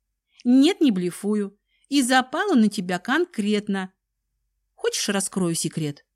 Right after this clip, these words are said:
Вздрогнув, я взглянула на неё. М, давай, рассказывай.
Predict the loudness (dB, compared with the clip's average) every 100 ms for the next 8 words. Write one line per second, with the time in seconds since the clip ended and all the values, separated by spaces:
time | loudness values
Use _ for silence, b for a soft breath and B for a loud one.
0 | _ _ _ _ _ _ _ -10 -6 -2
1 | -4 0 -2 -2 _ _ _ -8 -4 -4
2 | -2 -2 -2 0 0 2 0 -2 -6 -10
3 | _ _ _ _ _ _ _ _ _ _
4 | _ -10 -8 -6 -6 -6 -6 -6 -6 -6
5 | -4 -4 -2 -6 -8